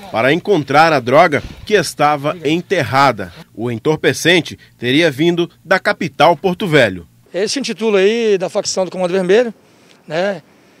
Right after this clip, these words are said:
Speaker 2: E eles tinham colocado esse, esse rapaz aí, né?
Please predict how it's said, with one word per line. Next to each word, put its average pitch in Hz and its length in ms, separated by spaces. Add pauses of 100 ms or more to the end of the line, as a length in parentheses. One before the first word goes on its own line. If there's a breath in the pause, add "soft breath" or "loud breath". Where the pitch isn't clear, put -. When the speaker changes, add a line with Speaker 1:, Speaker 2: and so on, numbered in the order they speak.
(280 soft breath)
Speaker 2:
E 165 80
eles 160 180
tinham 180 200
colocado 180 440
esse, 156 800
esse 156 300
rapaz 151 480
aí, 175 220
né? 185 180